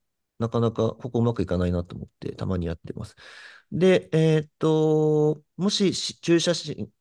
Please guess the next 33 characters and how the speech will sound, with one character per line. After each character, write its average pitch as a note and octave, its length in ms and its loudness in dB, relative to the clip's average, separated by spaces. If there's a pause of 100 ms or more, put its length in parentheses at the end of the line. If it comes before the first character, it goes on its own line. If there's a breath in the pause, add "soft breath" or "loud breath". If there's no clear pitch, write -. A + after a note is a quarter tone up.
(100)
注 D#3 140 -2
射 F3 120 4
針 A2 180 4
が F#2+ 260 4 (320 loud breath)
眼 C#3+ 140 2
下 D#3 100 -2
下 E3 120 4
神 E3+ 200 0
経 C#3 120 0
の A2 60 -2
高 A2+ 200 -4
さ G2+ 140 -4
で、 G#2 460 0 (180)
高 B2 180 -2
さ G#2 200 -4
ま G2 120 -2
で A#2 160 2
侵 - 200 -6
入 A#2 100 2
さ A#2 140 -2
れ G#2+ 60 2
た A2+ 100 2
な G2 100 2
ら G#2 100 2
ば、 A2 120 2
浸 C3 180 -4
潤 C#3+ 200 0
麻 D3+ 80 -2
酔 C3 120 0
は G#2 120 2
眼 B2+ 100 -6
下 C#3+ 240 -2
下 - 20 -20